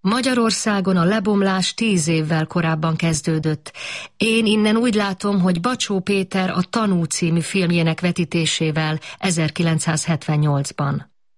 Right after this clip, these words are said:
Ahogy édesanyja, Palotai Boris írta nekem,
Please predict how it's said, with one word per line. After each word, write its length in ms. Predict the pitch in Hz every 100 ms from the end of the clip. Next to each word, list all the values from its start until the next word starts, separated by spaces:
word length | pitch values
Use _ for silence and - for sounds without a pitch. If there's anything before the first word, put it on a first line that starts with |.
| _ - - -
Ahogy 320 | 190 185 190
édesanyja, 720 | - 269 220 180 - 180 180 175
Palotai 500 | 226 202 180 180 180
Boris 400 | 196 180 165 -
írta 340 | 180 165 165
nekem, 440 | 170 165 175 170